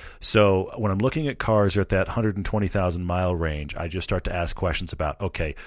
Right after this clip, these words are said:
what's the list of stuff that the minute I buy this, it's gonna have to be done, which is why it's currently cheap. Now, in the case of the hundred and eighty when I bought it, hundred and eighty thousand mile Mini,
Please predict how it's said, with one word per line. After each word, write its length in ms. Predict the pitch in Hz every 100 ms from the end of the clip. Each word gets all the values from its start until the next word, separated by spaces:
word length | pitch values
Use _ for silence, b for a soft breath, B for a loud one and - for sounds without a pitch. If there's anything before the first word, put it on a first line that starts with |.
| B B
what's 300 | 95 120 -
the 120 | -
list 520 | 90 85 87 - - -
of 100 | 90
stuff 300 | - 98 82
that 120 | 95
the 80 | -
minute 300 | 85 104 117
I 100 | 107
buy 240 | 90 92 90
this, 160 | 80
it's 100 | -
gonna 140 | - 82
have 120 | 80
to 60 | 82
be 60 |
done, 140 | 80 80
which 140 | 80
is 120 | 95
why 240 | 82 92 98
it's 160 | 85
currently 320 | - 85 - 67
cheap. 260 | - 73
Now, 140 | 80 85
in 60 |
the 60 | 85
case 300 | - 110 -
of 80 | 87
the 80 | 87
hundred 260 | 107 101
and 80 | 90
eighty 240 | 101 107 95
when 160 | 90
I 100 | 87
bought 220 | 95 80 76
it, 80 |
hundred 200 | 82 107
and 80 | 92
eighty 120 | 92
thousand 300 | 90 87 82
mile 220 | 85 80 82
Mini, 320 | 117 139